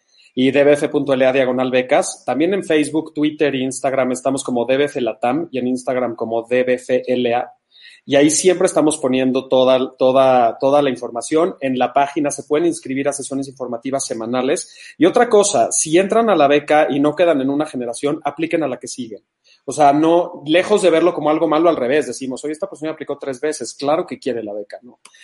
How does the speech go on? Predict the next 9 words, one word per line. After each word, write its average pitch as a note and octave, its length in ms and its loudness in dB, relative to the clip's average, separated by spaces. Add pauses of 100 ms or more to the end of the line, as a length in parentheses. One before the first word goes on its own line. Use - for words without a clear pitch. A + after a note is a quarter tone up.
(120)
Entonces, C#3 560 2
lejos D3+ 280 2
de C#3+ 80 4
no C#3 100 6
ayudar, C#3+ 400 4
al B2+ 100 4
revés, A#2 320 0
beneficia. C#3 720 -2 (460)
Y, B2+ 640 2